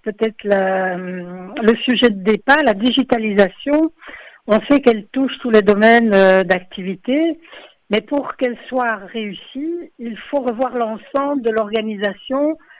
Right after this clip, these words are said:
On parle ici des banques, de l'entreprise, des tâches du personnel à l'accueil et au suivi des clients,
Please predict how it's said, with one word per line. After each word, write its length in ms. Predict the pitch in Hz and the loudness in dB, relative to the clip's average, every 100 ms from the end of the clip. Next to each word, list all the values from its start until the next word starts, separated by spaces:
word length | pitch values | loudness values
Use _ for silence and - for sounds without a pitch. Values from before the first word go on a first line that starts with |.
| _ | _
On 60 | 196 | -8
parle 240 | 202 196 | -6 -6
ici 240 | 196 - 190 | -8 -12 -8
des 100 | 185 | -4
banques, 320 | 202 277 247 | -2 -2 -2
de 80 | 208 | -2
l'entreprise, 800 | 196 196 - - - 196 170 156 | -2 -6 -14 -16 -14 -14 -14 -12
des 120 | 180 | -6
tâches 340 | - 226 208 | -4 -4 -6
du 100 | 185 | -12
personnel 720 | - 190 - 180 185 240 269 - | -16 -16 -10 -4 0 0 -2 -6
à 120 | 196 | -4
l'accueil 680 | 185 185 - 233 262 269 - | -4 -4 -2 0 0 -2 -6
et 160 | 196 196 | -2 -2
au 80 | |
suivi 400 | 185 - 190 220 | -4 -10 -8 -4
des 100 | 220 | -4
clients, 540 | 220 - 202 185 175 | -6 -6 -2 -2 -4